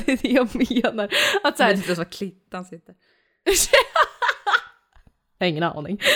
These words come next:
Speaker 1: har ingen aning hur det ser ut där nere. <laughs>
Speaker 2: Ja, de inte vet, menar jag.
Speaker 1: Nej, ja. Jag trodde så att jag inte visste.
Speaker 2: Nej, de vet
Speaker 1: Jag bara,
Speaker 2: inte
Speaker 1: "Men
Speaker 2: ens.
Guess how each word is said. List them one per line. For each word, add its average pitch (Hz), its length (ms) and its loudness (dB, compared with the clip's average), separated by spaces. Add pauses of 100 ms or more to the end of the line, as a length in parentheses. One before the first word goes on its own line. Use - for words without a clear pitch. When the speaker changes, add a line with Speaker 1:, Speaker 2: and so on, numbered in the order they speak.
(140)
Speaker 1:
har 226 60 0
ingen 220 120 2
aning 185 180 0
hur 208 80 2
det 220 80 -2
ser 196 80 0
ut 190 160 2
där 190 180 2
nere. 180 280 0 (220)
<laughs> 330 280 0
Speaker 2:
Ja, 240 100 2
de 220 400 0
inte 147 160 -6
vet, 127 200 -10
menar - 160 -14
jag. - 80 -18 (120)
Speaker 1:
Nej, 285 480 0
ja. 294 320 0 (320)
Jag - 80 -16
trodde 349 140 0
så 320 120 0
att 240 220 -2
jag 208 340 0 (120)
inte - 200 -18
visste. - 160 -6
Speaker 2:
Nej, 226 280 2
de 208 400 2
vet 151 100 2
Speaker 1:
Jag 135 100 2
bara, 294 100 2
Speaker 2:
inte 147 160 -2
Speaker 1:
"Men 147 100 2
Speaker 2:
ens. 127 260 -10